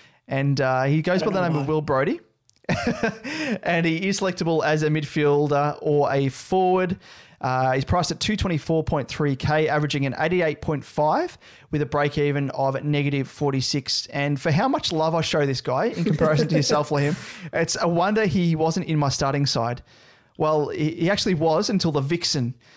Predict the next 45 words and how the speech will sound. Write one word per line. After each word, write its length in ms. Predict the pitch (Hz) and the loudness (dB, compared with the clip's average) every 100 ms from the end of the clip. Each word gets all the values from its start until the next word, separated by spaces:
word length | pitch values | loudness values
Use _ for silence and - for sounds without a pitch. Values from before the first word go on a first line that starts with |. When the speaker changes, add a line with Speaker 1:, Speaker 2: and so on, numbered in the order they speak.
| - _ - | -20 _ -4
Speaker 1:
in 160 | 147 147 | 0 0
McGovern 520 | 135 147 151 156 147 | 0 0 2 0 0
caught 180 | 175 170 | 0 2
my 60 | |
eye. 1300 | 156 147 147 143 160 208 - - - 262 220 220 208 | 2 4 4 2 2 -2 -4 -6 -6 -4 -6 -4 -4
Speaker 2:
<laughs> 20 | |
Speaker 1:
Like 240 | 180 202 196 | 0 0 0
that 200 | 208 180 | -2 -2
guy, 180 | 196 196 | 0 2
you 60 | |
know 80 | 330 | 2
the 100 | 339 | 2
meme 420 | 233 202 214 233 - - | 0 0 0 -2 -2 -4
of 100 | 202 | -2
the 60 | |
guy 180 | 196 180 | 0 2
walking 320 | 180 180 196 | 2 2 0
with 100 | 175 | 0
his 80 | 165 | 2
Speaker 2:
Oh, 60 | 196 | 4
Speaker 1:
girlfriend 540 | 156 170 180 233 311 _ - | 4 4 2 0 -6 _ 0
and 120 | 185 | 2
Speaker 2:
yeah. 40 | 185 | 2
Speaker 1:
looking 200 | 214 185 | 2 0
over 220 | 175 175 | 2 2
his 120 | 170 | 0
shoulder 480 | - 156 156 160 160 - - 175 - | 2 2 2 2 -2 -8 -20 -20 -10
at 160 | - 156 | -6 -4
some 160 | 180 165 | 0 0
other 160 | 156 | 2
woman 280 | 151 156 151 | 2 2 2
walking 280 | 147 151 156 | 2 2 0
Speaker 2:
Yeah. 40 | |
Speaker 1:
by? 320 | 135 151 269 - | 2 2 0 -2
That 140 | 175 202 | -2 0
was 140 | 202 | 2
like 160 | 185 180 | 0 -2
McGovern. 400 | 156 147 139 139 | -2 0 0 0
He 140 | 147 | 2
was 160 | 139 156 | 0 0
walking 260 | 175 202 | 0 0
past 320 | - 165 147 | 0 0 0
me 160 | 185 156 | 0 0
in 80 | 147 | 0
this, 240 | 143 - | 0 -4